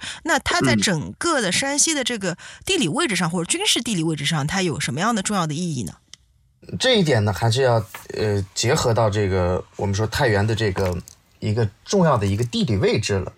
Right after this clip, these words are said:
Speaker 2: 就是太原呢，在，呃，史料当中记载呢，前靠大泽，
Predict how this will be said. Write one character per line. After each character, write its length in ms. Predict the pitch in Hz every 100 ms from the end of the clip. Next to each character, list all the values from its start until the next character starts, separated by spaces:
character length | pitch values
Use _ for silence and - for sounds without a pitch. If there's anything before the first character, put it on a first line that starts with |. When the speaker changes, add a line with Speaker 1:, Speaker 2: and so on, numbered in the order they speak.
| _ -
Speaker 2:
就 100 | -
是 100 | 170
太 280 | 185 - 254
原 220 | 180 135 160
呢， 180 | 165
在， 580 | 135 165 147 131 120 117 - _ _ -
呃， 340 | 120 110 107
史 220 | 104 -
料 200 | 143 247
当 220 | 175 139 135
中 160 | 147
记 160 | 147 156
载 180 | 117 92
呢， 140 | 87
前 420 | - - 127 113
靠 420 | 170 226 165 117 98
大 280 | - -
泽， 460 | 110 101 98 127 175